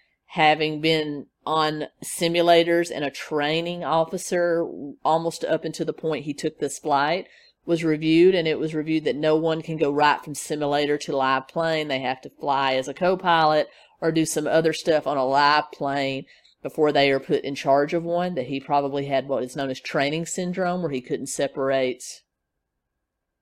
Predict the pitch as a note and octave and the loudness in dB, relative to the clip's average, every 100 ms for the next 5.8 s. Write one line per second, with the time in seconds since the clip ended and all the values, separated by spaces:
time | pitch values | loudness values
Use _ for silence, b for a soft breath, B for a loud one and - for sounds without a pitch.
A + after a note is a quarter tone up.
0 | _ _ - D#3 D3 C3+ C3+ _ _ _ | _ _ -6 0 2 2 -2 _ _ _
1 | _ _ _ _ _ - - B2+ B2 A2+ | _ _ _ _ _ -14 -4 -2 -2 -6
2 | - _ _ - - F#3 E3+ E3+ F#3+ G#3 | -14 _ _ -8 0 4 8 8 8 4
3 | F3+ E3 D3 C#3 B2 A#2 C#3+ G3+ C#4 _ | 0 0 -2 0 0 2 2 0 -2 _
4 | _ _ _ - D#3+ E3+ - F3+ F3+ F3+ | _ _ _ 4 4 6 6 8 8 8
5 | F3 - D#3 D3+ D3 C#3+ D3 - | 6 4 4 4 2 -2 -6 -14